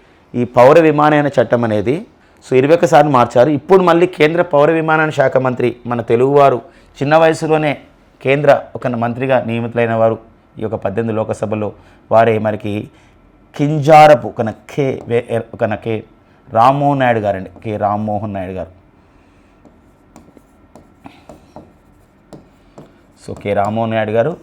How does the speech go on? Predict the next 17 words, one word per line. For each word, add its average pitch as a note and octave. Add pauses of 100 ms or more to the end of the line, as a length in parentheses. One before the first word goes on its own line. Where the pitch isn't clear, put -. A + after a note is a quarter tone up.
(120)
so, A2
మనకి G2+
మన F#2+
శ్రీకాకుళం G2+
ఎంపీ G2+
వీరు. A2+ (640)
So, A2
మరి A2
వీరు A2+ (120)
లోకసభలో C3+ (360)
బిల్లు B2+
ప్రవేశపెట్టడం A#2
జరిగింది. G2 (220)
అంటే A2+
పౌర C3
విమానయానాన్ని A#2
ఇంకా G#2+